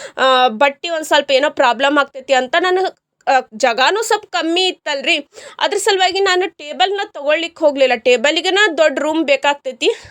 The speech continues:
ಆರಿ ವರ್ಕ್ ಮಾಡ್ಲಿಕ್ಕೆ ಅಂತೇಳಿ. ಈಗ ಹೊಸ್ದಾಗಿ ನಮಗೆ ಏನಾಗ್ಬಿಟ್ಟೈತೆ ಅಂದ್ರೆ ಈ ಥರ ಬಾಕ್ಸ್ ಸ್ಟ್ಯಾಂಡ್ ಬಂದಿದ್ಕ ಭಾಳ ಅಂದ್ರೆ ಭಾಳ ಹೆಲ್ಪ್‌ಫುಲ್ ಆಗೈತಿ. ಈ ಒಂದು ಬಾಕ್ಸ್ ಸ್ಟ್ಯಾಂಡ್ ಒಳಗೆ ಆರಾಮಾಗಿ ಆರಿ ವರ್ಕ್ನ ನಾನ್ ಮಾ-, ಮಾಡ್ತೀನಿ. ನೆಕ್ಸ್ಟ್ ಇನ್ನೊಂದು ಈ ಒಂದು ಮಷಿನ್ ಏನೈತಲ್ರಿ, ಹೊಸ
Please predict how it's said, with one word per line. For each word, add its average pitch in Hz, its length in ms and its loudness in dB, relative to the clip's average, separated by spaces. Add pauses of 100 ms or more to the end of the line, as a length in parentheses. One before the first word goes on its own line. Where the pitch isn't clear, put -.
ಆರಿ 269 200 -2
ವರ್ಕ್ 302 260 0
ಮಾಡ್ಲಿಕ್ಕೆ 269 340 0
ಅಂತೇಳಿ. 302 280 0
ಈಗ 294 240 -6 (480)
ಹೊಸ್ದಾಗಿ 339 580 2
ನಮಗೆ 330 340 0
ಏನಾಗ್ಬಿಟ್ಟೈತೆ 302 720 0
ಅಂದ್ರೆ 294 200 2
ಈ - 20 -4
ಥರ 285 220 -2
ಬಾಕ್ಸ್ 262 440 0
ಸ್ಟ್ಯಾಂಡ್ 294 320 -2
ಬಂದಿದ್ಕ 285 420 0
ಭಾಳ 226 440 2
ಅಂದ್ರೆ 349 180 -4
ಭಾಳ 285 240 0
ಹೆಲ್ಪ್‌ಫುಲ್ 294 460 0
ಆಗೈತಿ. 277 420 0 (380)
ಈ 285 140 2
ಒಂದು 294 320 2
ಬಾಕ್ಸ್ 262 400 0
ಸ್ಟ್ಯಾಂಡ್ 277 360 -8
ಒಳಗೆ 269 240 2
ಆರಾಮಾಗಿ 269 600 0
ಆರಿ 247 200 -2
ವರ್ಕ್ನ 285 440 0
ನಾನ್ 247 320 0
ಮಾ-, 247 320 2
ಮಾಡ್ತೀನಿ. 277 520 0
ನೆಕ್ಸ್ಟ್ 311 380 -4
ಇನ್ನೊಂದು 311 480 0
ಈ 320 120 -4
ಒಂದು 330 340 0
ಮಷಿನ್ 277 480 -2
ಏನೈತಲ್ರಿ, 302 560 0
ಹೊಸ 262 460 -6